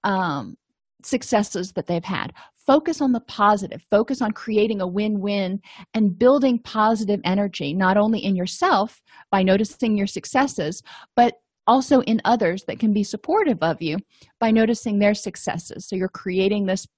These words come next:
positive karma kind of environment. Confidence is the next thing. Confidence in your strengths and abilities. So you know what you want.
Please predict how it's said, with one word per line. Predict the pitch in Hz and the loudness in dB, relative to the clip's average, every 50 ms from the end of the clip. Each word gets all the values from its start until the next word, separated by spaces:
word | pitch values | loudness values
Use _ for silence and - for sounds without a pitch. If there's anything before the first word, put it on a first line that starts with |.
| - | -6
positive | - 190 190 196 190 202 196 185 185 185 185 _ | 0 2 2 4 2 0 -2 -2 -2 -4 -6 _
karma | - - 190 190 190 185 180 170 165 170 170 | -8 -4 -2 0 2 2 2 0 0 -2 -4
kind | - 180 175 180 | -6 -6 -6 -6
of | 175 165 | -6 -6
environment. | 156 165 170 170 170 160 139 - - - _ _ _ _ _ _ _ _ _ _ _ _ - - - - - - - | -8 -4 -4 -2 -2 -2 -4 -6 -8 -12 _ _ _ _ _ _ _ _ _ _ _ _ -20 -20 -20 -20 -20 -16 -8
Confidence | - - 320 349 381 - 381 294 220 190 190 - | -2 2 2 2 2 4 2 2 2 2 0 -4
is | 247 247 | -6 -4
the | - 254 247 | 0 2 2
next | 262 285 302 - - - - | 2 2 0 -2 -8 -8 -6
thing. | 190 - 80 - - - _ _ - - - _ - | -6 -6 -6 -8 -14 -16 _ _ -20 -20 -20 _ -2
Confidence | - 311 330 330 - 381 349 330 - | 2 2 2 2 2 0 0 0 0
in | 302 294 | 0 0
your | 294 285 | 0 0
strengths | - - - - 262 262 285 294 294 - - - - - - | -2 -4 -4 -2 0 2 2 0 -2 -6 -20 -20 -16 -6 0
and | 233 233 | 2 2
abilities. | 240 220 196 220 247 277 240 - - - 180 - - _ _ _ - | 2 4 2 2 2 2 0 -2 -4 -12 -12 -14 -16 _ _ _ -4
So | - 294 | 2 6
you | 294 302 | 6 8
know | 277 302 311 | 8 8 8
what | 330 349 - - - | 6 4 2 2 0
you | 320 294 - | 0 0 2
want. | 185 156 151 175 220 - | 2 2 2 0 -2 -6